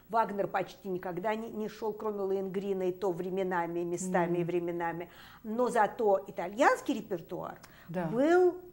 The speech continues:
Speaker 1: в большой части, что
Speaker 2: Традиционный,
Speaker 1: называется.
Speaker 2: да, Верди был, и Веризм был. И фактически с пятьдесят девятого года в какое-то время папа был единственным тенором, который вёз на себе весь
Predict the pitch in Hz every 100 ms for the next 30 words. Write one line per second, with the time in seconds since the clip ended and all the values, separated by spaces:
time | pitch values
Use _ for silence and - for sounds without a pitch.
0 | - - - - - 208 202 - - 277
1 | 302 - 254 226 - - 214 202 180 196
2 | 180 190 202 262 370 311 269 196 202 202
3 | 170 196 220 190 208 180 190 190 190 156
4 | 143 127 123 175 202 226 220 190 196 185
5 | 202 180 - 214 196 - 339 - 226 -
6 | 339 - - - - - - 180 214 185
7 | 285 285 233 196 226 226 220 190 170 160
8 | 170 233 359 262 170 139 139 - 170 -
9 | 175 180 170 175 156 147 220 220 175 202
10 | 196 - 180 175 202 202 - 170 165 160
11 | 175 165 156 156 151 151 156 147 160 160
12 | 147 - 180 180 147 139 - -